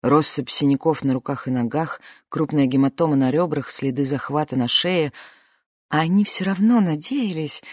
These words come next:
даже когда этот подонок, этот монстр издевался над ними, пользуясь своим преимуществом.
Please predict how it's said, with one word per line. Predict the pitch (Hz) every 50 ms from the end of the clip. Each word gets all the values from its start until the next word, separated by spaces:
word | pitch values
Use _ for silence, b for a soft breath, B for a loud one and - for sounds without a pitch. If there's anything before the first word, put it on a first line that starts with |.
| B B B B
даже | - 175 180 202 -
когда | - 214 190 180 240 233
этот | 214 - - -
подонок, | _ - 190 196 185 214 226 214 185 160 131 -
этот | - - - - _ 147
монстр | 156 175 214 240 240 214 185 - - - 160 151
издевался | 160 143 143 196 175 202 233 220 190 - - - 139
над | 147 151 143
ними, | 143 170 196 208 196 170 156
пользуясь | 139 - 185 202 185 147 147 156 147 -
своим | - - 160 175 180 175 151
преимуществом. | - 160 185 190 196 202 208 190 - - - - - - 131 117 120 113